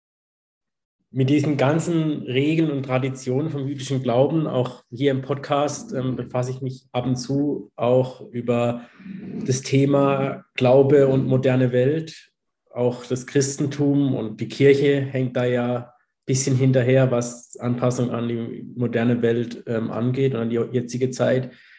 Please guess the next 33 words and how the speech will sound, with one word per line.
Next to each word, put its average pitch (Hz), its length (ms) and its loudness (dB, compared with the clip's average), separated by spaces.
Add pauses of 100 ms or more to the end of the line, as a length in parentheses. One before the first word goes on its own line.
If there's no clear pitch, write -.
(400)
Was 131 180 0
meinen 156 260 4
Sie, 151 240 -4
passt - 580 -4
der 131 200 0
jüdische 139 340 2
Glaube, 131 360 2
so 131 180 0
wie 131 60 0
Sie 127 200 -4
ihn 127 140 -10
jetzt 127 180 -8
vorgestellt 131 600 0
haben, 127 680 -2 (540)
in 139 600 0 (100)
diese 127 240 0
moderne 120 540 0
Welt, 107 400 -4
mit 120 160 -12
dies-, - 280 -14 (920)
die 110 80 -8
ja 113 180 2
jetzt - 400 -4
doch 120 220 -2
sehr 113 640 -2 (280)
offen 127 320 0
ist, - 320 -8
sage 113 180 -6
ich 110 60 -10
jetzt - 240 -8
mal, 107 200 -6
und - 140 -10
sehr 113 460 -8